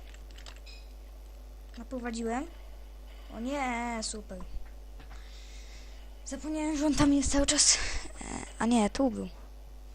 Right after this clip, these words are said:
Okej, okej. Nagrywam dla was nie w jakości H D, bo to zależy od mojego internetu. Jakbym to wrzucał rano, to bym w, no... w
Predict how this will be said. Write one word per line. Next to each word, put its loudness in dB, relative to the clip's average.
Okej, 4
okej. -4
Nagrywam 8
dla 12
was 2
nie -2
w -4
jakości -2
H -2
D, 2
bo -4
to -6
zależy 0
od -2
mojego 4
internetu. 4
Jakbym -4
to -4
wrzucał 4
rano, 8
to 8
bym 10
w, 0
no... 10
w -4